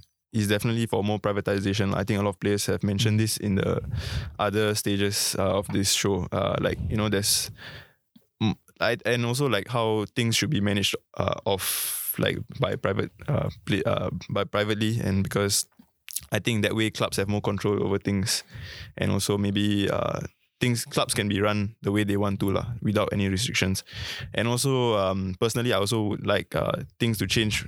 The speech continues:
Speaker 1: in terms of how players are treated lah. I think we have
Speaker 2: Mm.
Speaker 1: spoken about this the whole time here, um, about how players' welfare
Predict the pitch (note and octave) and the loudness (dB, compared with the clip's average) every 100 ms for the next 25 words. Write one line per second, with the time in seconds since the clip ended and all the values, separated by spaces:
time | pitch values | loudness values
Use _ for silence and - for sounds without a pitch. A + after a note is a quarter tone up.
0 | - F3 G2+ A2 G#2+ G2 G#2+ G2 - G#2 | -2 0 2 0 0 0 0 -2 -2 0
1 | G#2 - - G2 - - - - G#2+ G2 | 2 0 -2 -2 -2 0 0 0 0 2
2 | G2 G#2+ G2 G2+ F#2+ - G#2 G2 G2+ G2 | 0 0 -2 0 0 0 0 0 0 0
3 | - G2+ G2 G2 - - - - - - | 0 0 0 -2 -6 -12 -10 -10 -10 -2
4 | F2+ F2+ F#2 F#2+ - - - G2+ F#2+ G#2 | 0 2 2 0 -2 -6 -4 -2 -2 0
5 | G#2 G#2 - G#2 G#2 G2+ G2+ - G2 F#2+ | 0 -2 -2 -2 0 0 -2 0 0 2
6 | F#2 F#2+ | 0 -4